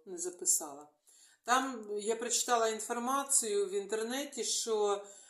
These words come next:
м, почали теж з, е, Хер-, з Херсонської області, почали людей евакуювати до лінії оборони. А, це туди, в Крим. М, до того міста. Вони вивозять людей, ем,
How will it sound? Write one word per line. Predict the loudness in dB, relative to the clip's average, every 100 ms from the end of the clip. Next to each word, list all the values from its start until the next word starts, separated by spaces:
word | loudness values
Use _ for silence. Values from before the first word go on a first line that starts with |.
| -12
м, | -8 -6
почали | 0 2 2 2 -2
теж | -4 -2 -2
з, | 2 4 4 2
е, | 4 4 4 0 -2
Хер-, | 0 0 0
з | 0 0
Херсонської | 0 -2 0 -2 -2 -2 -2
області, | -2 -2 0 2 0 -4 -8 -18 -14 -4
почали | 0 2 2 2
людей | 0 4 6 6 4
евакуювати | 2 0 0 0 2 4 4 4 0
до | 2 0 2 2
лінії | 2 -2 -2 -4 -4 -2 -2
оборони. | -2 0 2 2 0 -4 -10 -16 _ _ _ _
А, | -4 -2 -2 -6 -4
це | -2
туди, | -2 -2 0
в | 0 -2
Крим. | -2 2 0 -2 -16 _ _ _ _ _ _ _ _ -14
М, | -12 -10 -12 -14 -6
до | -4 -2
того | -4 -2 0 0
міста. | 0 0 0 0 -4 -8 -12 -6
Вони | -4 -2
вивозять | 0 0 0 0 0 -2
людей, | -6 4 6 6 4 -6
ем, | -4 -2 -4 -6 -10